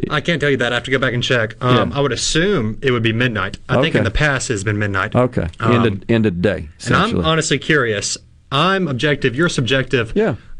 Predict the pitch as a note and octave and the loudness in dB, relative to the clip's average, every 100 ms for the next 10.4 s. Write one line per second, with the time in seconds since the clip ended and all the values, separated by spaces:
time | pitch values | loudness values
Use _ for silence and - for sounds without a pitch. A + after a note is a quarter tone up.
0 | A2+ C3 D3 G3 F3+ C#3+ C#3 E3+ D3+ D3+ | 0 2 4 4 4 4 4 2 0 0
1 | C3 - - C#3+ D3 C3+ C#3+ B2+ A#2+ A2 | 0 -4 -4 0 2 2 2 0 -2 -2
2 | - C3+ F#3+ G#3+ C3 A2+ A#2 G#2 G#2 D3 | 0 0 0 -2 -4 -2 0 0 2 2
3 | F3+ G3+ G3 B2+ A#2+ A#2+ A2+ B2+ G#2+ A#2+ | 2 2 2 2 4 2 2 -2 0 2
4 | A2 A#2 D3 C3+ A#2+ B2+ C3+ C3 C#3 C3 | 2 -2 0 0 0 -2 0 0 0 0
5 | A#2+ - A#2 A#2 G#2+ A2+ F#2 G2+ F#2+ - | 0 -4 -2 0 0 -2 -2 -4 -6 -12
6 | - B2+ D3 D3 B2 G#2 - - B2 C#3 | -2 4 4 4 0 -4 -8 -4 0 2
7 | D3+ C3+ B2+ A#2 G#2+ - - - - B2+ | 2 2 2 0 -2 -10 -20 -6 -2 0
8 | - E3+ F3+ C3 A2+ - A2 G#2+ G#2+ A2 | 2 2 4 4 2 2 2 4 4 2
9 | - A2 A2+ G#2+ F#2+ - C3+ A2 F#2+ F2+ | 4 4 6 2 0 -4 -2 0 2 2
10 | F2+ F2+ E2 D#2+ | 2 2 2 0